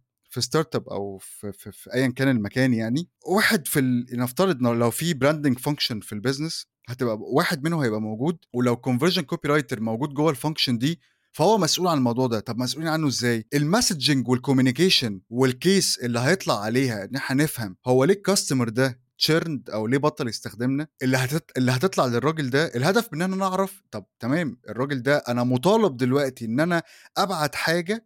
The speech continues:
الراجل الريسيفر، الريس-، الريسيبيانت أو المستقبل ليها اللي هو اللي تشيرند ده يشوفها ويفتحها ويقول لي هو ليه بقى تشيرند. فاجي بعدين أدي انسايت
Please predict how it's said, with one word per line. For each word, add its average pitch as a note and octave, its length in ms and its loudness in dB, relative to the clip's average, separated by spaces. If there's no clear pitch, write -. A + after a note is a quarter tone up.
الراجل C3 640 2
الريسيفر، B2 580 0
الريس-، A#2 460 -2
الريسيبيانت B2 640 -2
أو G#2+ 120 -6
المستقبل A2+ 560 -4
ليها A2+ 240 -2
اللي G#2 100 -6
هو A#2 100 0
اللي A#2 120 -2
تشيرند B2 460 -2
ده G#2+ 200 -6
يشوفها G#3 680 2
ويفتحها E3 880 2
ويقول E3 440 4
لي G#3+ 440 -2
هو A#2 120 2
ليه D3 140 4
بقى C3+ 160 2
تشيرند. A#2 360 0
فاجي A3+ 340 4
بعدين D#3 600 2
أدي D#3+ 380 2
انسايت D#3+ 580 2